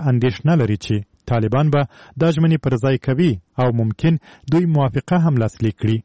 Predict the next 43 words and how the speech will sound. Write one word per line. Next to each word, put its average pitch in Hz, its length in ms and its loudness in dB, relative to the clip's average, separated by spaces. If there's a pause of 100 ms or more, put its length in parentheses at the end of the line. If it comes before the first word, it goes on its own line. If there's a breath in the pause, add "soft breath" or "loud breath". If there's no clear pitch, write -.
(200)
بیا 113 200 0
یې 117 120 0 (100)
ماته 127 440 0
کړي. 127 160 0 (560 loud breath)
په - 80 0
دې 185 160 2
برخه 180 200 0
کې 160 240 -2
دوی 175 120 4
لیکي 165 300 0
چې 117 280 -2
پخوا 151 320 0
هم 160 120 2
د 143 120 0
امریکا 131 320 -2
په 135 120 0
تاریخ 127 320 0 (100)
کې 135 120 2 (400 loud breath)
داسې 117 280 0 (180)
سوي 104 220 0
دي. 104 140 0 (320)
په 123 100 2
نولس 143 340 2
سوه 143 240 2 (380 soft breath)
درې 135 120 2 (100)
اویایم 139 280 2
میلادي 113 320 0
کال 110 140 -2
کې - 280 -4
د 120 40 -2 (100)
پاریس 135 280 0
د 151 160 0
سولې 147 260 0
له 135 120 0
تړون 151 220 2 (100)
څخه - 180 -4
وروسته 113 440 -2 (480 loud breath)
د 151 140 2
شمالي 156 280 2
ویتنام 139 540 0
او 123 60 2 (100)
جنوبي 117 300 0
ویتنام 127 460 0